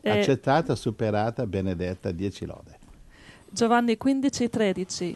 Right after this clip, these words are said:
Speaker 1: che sto cercando di aprire perché io in italiano non lo conosco. Ai, che non mi si apre. <laughs>
Speaker 2: Se vuoi per prepararti anche prima, eh.
Speaker 1: Yeah, that's a good idea. Giovanni quindici tredici. "Nessuno ha amore più grande di quello di dar la sua vita per i suoi amici."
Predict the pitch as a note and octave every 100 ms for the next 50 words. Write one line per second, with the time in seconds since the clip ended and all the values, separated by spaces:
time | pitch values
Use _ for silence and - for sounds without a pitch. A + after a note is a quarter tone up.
0 | - - G3 G#3 G#3 F#3+ G#3+ A3 G3+ G3+
1 | A#3 C4+ A3 G#3+ G#3+ A3 G#3 - - A3
2 | G#3 G3 - G#3 F#3+ A#3+ C4 A3+ G#3+ A3
3 | G#3+ F#3+ G3 - G#3+ G#3+ - - - _
4 | _ - - - G#3 D#3+ - F#3 G3 -
5 | - A3+ - G#3+ - - - - _ -
6 | - - - A#2+ A#2 D#3 B2+ A2 A2 A#2
7 | A#2+ A#2 G#2+ G#2+ F#2+ G#2+ E2 D#2 E2+ F2+
8 | _ _ _ - B3+ A#3+ A#3 A#3 A#3+ G3+
9 | F3+ F3+ - F#3+ G#3+ B3 A#3 D4+ D4+ C#4+
10 | A#3 G3+ F#3+ F#3 - F3+ - G#3 A3+ A3+
11 | - E4+ C4+ - G#3 G3+ A3 A#3+ A3+ G#3+
12 | G3+ G#3+ A3 B3+ C4 C#4 G#3 - A#3 C4
13 | C4 G#3+ G3+ A3 A#3+ B3 A3 G#3 F#3+ A#3
14 | B3 C#4 - G#3 G3 G3 F3+ F3+ E3+ -
15 | A3+